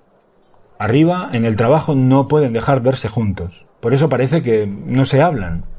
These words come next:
Juntos, eso sí, buscan un hotel cercano para poder estar tranquilos el rato de la comida.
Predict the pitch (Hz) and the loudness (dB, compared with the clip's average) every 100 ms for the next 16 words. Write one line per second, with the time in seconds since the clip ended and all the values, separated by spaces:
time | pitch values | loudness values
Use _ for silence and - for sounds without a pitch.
0 | - - - - 147 160 170 175 135 107 | -16 -20 -20 -4 -2 0 -2 -2 -2 -2
1 | 107 - 170 190 - - - 143 - 160 | -2 0 0 -2 -12 -18 -4 -2 0 0
2 | 151 131 160 135 120 151 156 127 107 117 | 0 0 -2 -2 0 0 2 0 2 2
3 | 139 117 127 117 110 127 127 110 101 117 | 2 0 -2 -2 0 0 0 -2 -2 -2
4 | 113 98 92 92 90 87 85 | -2 -2 -2 -4 -6 -6 -10